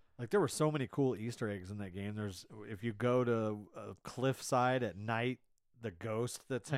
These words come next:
Speaker 1: hanging out there, and, yeah, they, they
Speaker 2: The Infinity Killer, and, yeah.
Speaker 1: Infinity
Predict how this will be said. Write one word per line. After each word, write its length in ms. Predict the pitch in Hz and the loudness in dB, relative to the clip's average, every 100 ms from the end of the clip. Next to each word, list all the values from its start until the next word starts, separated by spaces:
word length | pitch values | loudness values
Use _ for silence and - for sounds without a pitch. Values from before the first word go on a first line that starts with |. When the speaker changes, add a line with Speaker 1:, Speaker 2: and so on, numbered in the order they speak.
| 120 | 0
Speaker 1:
hanging 160 | 120 | 0
out 240 | 120 123 - | 0 0 0
there, 480 | 123 123 123 123 123 | 0 2 2 2 0
and, 300 | 95 92 95 | -4 -10 -6
yeah, 260 | 107 92 85 87 | -4 -4 -6 -8
they, 200 | 113 117 104 | -6 -6 -4
they 180 | 139 147 131 - - - - | -2 -2 -4 -16 -20 -20 -12
Speaker 2:
The 140 | 117 | -4
Infinity 480 | 107 104 135 127 120 | -4 -2 0 0 0
Killer, 580 | - 123 120 117 117 113 | 0 2 4 2 2 2
and, 480 | 101 98 95 90 90 107 | 0 -4 -6 -8 -10 -8
yeah. 300 | 101 98 95 _ _ _ _ _ _ _ _ _ _ _ _ _ _ _ _ _ _ _ _ _ _ _ 117 | -6 -6 -8 _ _ _ _ _ _ _ _ _ _ _ _ _ _ _ _ _ _ _ _ _ _ _ -16
Speaker 1:
Infinity 520 | 101 - 110 98 | -14 -10 -10 -10